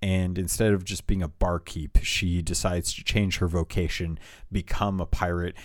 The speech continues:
and go out and sail and, and discover her own world and her own adventures and start her story, and as such be an ambassador to the merfolk and finding out where they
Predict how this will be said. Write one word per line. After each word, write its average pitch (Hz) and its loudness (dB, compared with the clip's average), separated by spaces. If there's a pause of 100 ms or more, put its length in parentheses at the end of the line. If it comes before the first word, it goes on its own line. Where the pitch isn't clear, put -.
(160)
and 95 -2
go 101 6
out 92 0
and 92 -8
sail 95 2
and, 87 -2
and 90 -4
discover 90 0
her 95 2
own 92 0
world 85 -2
and 87 -2
her 87 2
own 92 2
adventures 82 -4
and 85 -6
start - 0
her 123 2
story, 85 -6 (380)
and 147 -4
as 113 0
such 87 -2
be 104 0
an 95 2
ambassador 85 -2
to 76 -4
the 82 -6
merfolk 92 -4
and 78 -8
finding 82 -6
out 78 -8
where 85 -2
they 85 -4